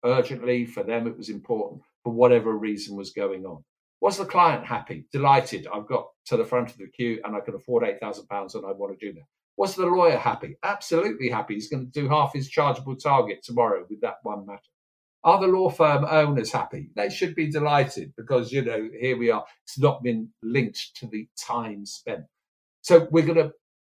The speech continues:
celebrate those prizes. Uh, seventh P is persevere. Any change management <laughs> project, okay, is a grind. We gotta keep on it. We gotta keep on, pedal to the metal. We might need to bring in a new wave of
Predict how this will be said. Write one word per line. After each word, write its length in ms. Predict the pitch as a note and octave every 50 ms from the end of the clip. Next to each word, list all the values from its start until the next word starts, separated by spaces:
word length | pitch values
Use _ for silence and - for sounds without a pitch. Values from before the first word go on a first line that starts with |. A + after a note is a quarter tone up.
| _ _ _ _ _ _ - -
celebrate 720 | - - - - G3 G3 F#3 F3+ E3 C#3+ D3+ D3 C#3+ C#3 C#3+
those 220 | C3+ B2+ B2 -
prizes. 640 | - - C#3+ C3 B2 A#2+ A2+ A2 D#2+ C#2+ - - _ _ _ _ _ _ _ _ _ - A2+
Uh, 200 | C3 C3+ - - -
seventh 580 | - - - - G#3+ G#3 G3+ G3+ E3+ C3+ - -
P 200 | - D#3 C#3+ B2+
is 260 | - C3 C3 - - -
persevere. 840 | - - E3+ E3+ D#3+ C#3+ - - D#3 C3+ D3+ D3+ D3 B2+ - - - _ _ _ _ _ _ _ _ _ _ _ _ -
Any 280 | B2 C3+ C#3+ D#3 D#3
change 400 | D3 - - D3+ C#3+ C#3+ C#3 -
management 600 | C#3+ C3 C3+ C#3 C#3 B2+ - - A#2 A2+ G2 -
<laughs> 80 | - -
project, 760 | B2 A2+ A2 A2 G#2+ - - - C3+ A#2+ - - _ _ - - - - _ _ -
okay, 640 | A2+ A#2+ A#2 A#2 - - C3+ B2+ B2 A#2+ B2 B2 -
is 400 | C#3 C#3 C3+ A#2+ C3 A2+ A2 B2
a 360 | C#3+ C#3+ C#3 C#3 C#3 C3+ B2
grind. 260 | A#2 A2 G2 F#2+ - - _
We 300 | A#2 C3 C#3 C3+ A#2 G2+ - -
gotta 340 | A#2+ D3+ D3 D3+ D3+ D3+ C#3+
keep 340 | - - D#3+ D3 C#3+ C#3 -
on 180 | D3 C3+ C3+ C3+
it. 140 | - - -
We 160 | B2 A#2 A#2
gotta 300 | - C3+ C#3 C#3+ C#3+ C3+
keep 240 | - - C#3 - C#3
on, 220 | B2+ - - - _ _ -
pedal 320 | D3 C#3+ C#3+ C#3+ C#3 C#3
to 100 | - -
the 80 | C3 C3
metal. 260 | C3 B2+ - A#2+ - _ _ _ _ -
We 140 | B2+ C3
might 460 | C3+ C3+ C3+ C#3 D3+ D#3+ E3 D#3+ - D3
need 180 | C#3+ C#3+ C#3
to 100 | - D3
bring 220 | A#2 C3+ C3+ C3+ C3+
in 120 | B2+ B2+
a 80 | B2 B2+
new 280 | C3 C3+ C#3+ C#3 C3+
wave 380 | B2+ C3 B2+ B2+ B2+ A#2+ A#2+ -
of 180 | A#2 A2+ -